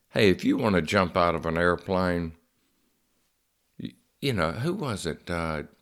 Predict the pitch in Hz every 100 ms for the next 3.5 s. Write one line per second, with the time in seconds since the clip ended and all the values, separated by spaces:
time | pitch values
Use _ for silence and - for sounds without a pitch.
0 | _ - 107 110 107 - - 104 110 101
1 | - - 117 123 101 64 62 - _ _
2 | _ - 98 95 98 95 82 82 87 95
3 | 92 110 113 104 -